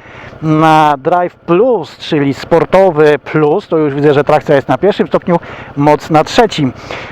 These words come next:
Jeżeli przejdziemy sobie na, e, zmianę manualną, o, tym guziczkiem sobie to przełączamy,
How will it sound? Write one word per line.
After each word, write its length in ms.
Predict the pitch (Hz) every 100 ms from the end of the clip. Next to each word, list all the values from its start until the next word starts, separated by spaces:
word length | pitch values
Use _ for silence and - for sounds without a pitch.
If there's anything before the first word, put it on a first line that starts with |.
| -
Jeżeli 340 | 170 220 254
przejdziemy 480 | - 269 240 285 285
sobie 400 | - 226 220 208
na, 440 | 196 185 180 175 - _ 160
e, 400 | 156 156 156 143 _ - -
zmianę 600 | 135 139 190 196 180 165 - - - - - - -
manualną, 800 | 151 175 262 254 165 147 147 196
o, 120 | 165
tym 200 | 190 175
guziczkiem 460 | 160 147 147 - 139
sobie 220 | 160 135
to 100 | 147
przełączamy, 720 | - 147 135 131 143 208 285